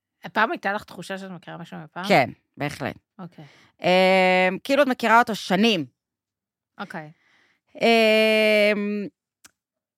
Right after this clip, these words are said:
Speaker 2: אז, אמ, הנה, פה נגיד כתוב, "Intense and sudden bond. You feel a deep instant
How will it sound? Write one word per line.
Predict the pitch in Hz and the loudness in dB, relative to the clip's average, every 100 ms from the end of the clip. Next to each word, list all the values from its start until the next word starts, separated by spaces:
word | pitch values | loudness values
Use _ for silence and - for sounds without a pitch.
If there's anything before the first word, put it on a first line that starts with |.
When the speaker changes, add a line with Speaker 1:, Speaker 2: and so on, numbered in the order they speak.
| _ - | _ 2
Speaker 2:
אז, | 196 196 196 190 190 180 - | 6 8 8 6 2 -2 -2
אמ, | 202 160 240 | -4 -2 -2
הנה, | 220 185 175 | 2 2 4
פה | - | 4
נגיד | 214 190 | 4 0
כתוב, | 240 233 | 0 0
"Intense | 190 269 254 254 | 0 2 2 2
and | 185 - | -4 2
sudden | 240 247 254 185 | 4 6 4 8
bond. | 226 269 214 160 156 - | 10 10 8 2 -2 -4
You | 185 | -2
feel | 269 | 2
a | 247 170 | 2 2
deep | 285 302 - | 0 0 -2
instant | 277 294 - 294 - | 0 0 2 0 2